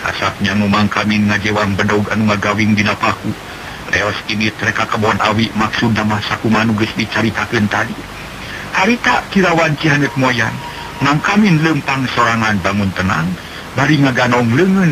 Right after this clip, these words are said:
siga nu tumaninah naker. Ari jalan nu disorang ngaliwatan astana,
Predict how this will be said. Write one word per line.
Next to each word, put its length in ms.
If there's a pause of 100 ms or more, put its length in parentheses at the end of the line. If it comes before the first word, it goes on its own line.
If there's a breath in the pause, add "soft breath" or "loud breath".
siga 240
nu 160
tumaninah 560
naker. 320 (760 loud breath)
Ari 160
jalan 320
nu 80
disorang 480
ngaliwatan 560
astana, 480